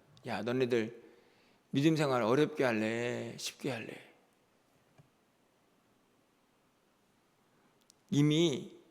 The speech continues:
쉬운 길이 열려져 있다. 하나님이 함께 하실 거야. 그 하나님 믿어. 그 하나님이 싸우실 거야.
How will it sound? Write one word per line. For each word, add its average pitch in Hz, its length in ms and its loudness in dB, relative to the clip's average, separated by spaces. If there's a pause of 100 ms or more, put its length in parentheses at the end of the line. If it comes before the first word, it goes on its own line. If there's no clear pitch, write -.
(120)
쉬운 247 400 0
길이 147 200 -4
열려져 117 320 -4
있다. - 300 -16 (3000)
하나님이 139 360 -2
함께 139 260 -4
하실 - 240 -6
거야. - 280 -14 (1500)
그 - 100 -10
하나님 120 340 -2
믿어. 120 320 -4 (1000)
그 - 140 -2
하나님이 196 340 4
싸우실 208 440 -2
거야. 220 340 -6